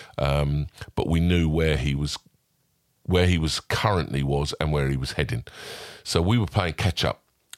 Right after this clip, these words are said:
and, um, it started to take us out of the county around the M twenty-five, started to take us, uh, along the M one, uh, heading north. Um, so I am now, as the supervisor, I've got to make decisions.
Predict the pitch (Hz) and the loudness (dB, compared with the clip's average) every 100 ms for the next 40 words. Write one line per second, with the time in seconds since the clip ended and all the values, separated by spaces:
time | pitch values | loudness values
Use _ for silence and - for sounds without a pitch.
0 | - 71 71 71 71 69 - 78 71 73 | -2 0 2 2 0 -4 -6 -2 0 0
1 | 71 71 67 62 50 - - 73 - - | 0 -2 -2 -6 -10 -16 -8 -6 -4 -2
2 | 95 82 - - - 76 76 - 82 - | 0 0 0 -8 -4 -4 -2 0 0 -2
3 | - 82 78 - 78 71 76 71 71 67 | -2 0 0 -2 -2 0 2 2 0 -2
4 | - 69 - - 71 73 71 - - - | -2 -4 -4 -2 0 0 -2 -8 -20 -18
5 | - - - 98 - - - - 143 - | -18 -10 -2 0 0 -2 -2 -2 -4 -6
6 | - - - 69 65 73 71 69 71 69 | -8 -10 -4 -2 -2 0 0 2 0 2
7 | 69 82 90 92 - - - - - - | 2 4 4 2 0 -14 -20 -18 -18 -4
8 | 64 64 73 67 71 87 107 101 - - | -2 2 2 2 2 4 6 4 0 -10
9 | _ - - - - - 76 73 73 73 | _ -20 -20 -20 -20 -8 -2 2 2 0
10 | 71 - 403 - 85 85 98 101 92 90 | -2 -6 -8 0 2 4 4 4 4 4
11 | 85 80 87 92 87 71 87 92 _ - | 2 0 2 2 4 2 0 -4 _ -4
12 | 85 - 76 - 85 - 78 76 73 82 | -2 -2 -2 0 -2 -2 0 0 0 0
13 | 80 87 80 65 82 71 - 71 67 - | 2 2 0 -2 -2 -2 -4 -6 -4 -6
14 | 120 | -8